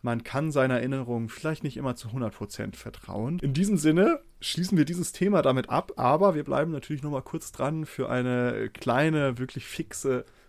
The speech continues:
ähm, Abschlussfrage, wie das so bei diesen langen Episoden immer der Fall ist. Und wir hatten schon Weihnachten, glaub ich, gerade angeschnitten, die Feiertage.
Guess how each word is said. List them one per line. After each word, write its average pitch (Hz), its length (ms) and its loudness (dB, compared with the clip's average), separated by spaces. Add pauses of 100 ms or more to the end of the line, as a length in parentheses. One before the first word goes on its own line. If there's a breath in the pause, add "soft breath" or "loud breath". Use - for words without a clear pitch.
(260 soft breath)
ähm, 117 420 2
Abschlussfrage, - 760 -2
wie 120 40 -8
das 113 180 -6
so 110 60 -8
bei 104 120 -8
diesen 113 180 -8
langen 120 240 -4
Episoden 117 600 -8 (360 soft breath)
immer 123 160 -4
der 104 100 -2
Fall 131 280 -6
ist. - 200 -10 (280 soft breath)
Und 117 100 -6
wir 123 80 -2
hatten - 140 -6
schon 127 200 -2
Weihnachten, 139 400 -2
glaub 127 200 -4
ich, 131 80 -8
gerade 127 220 -2
angeschnitten, 131 1000 -6
die 120 80 -14
Feiertage. 123 720 -2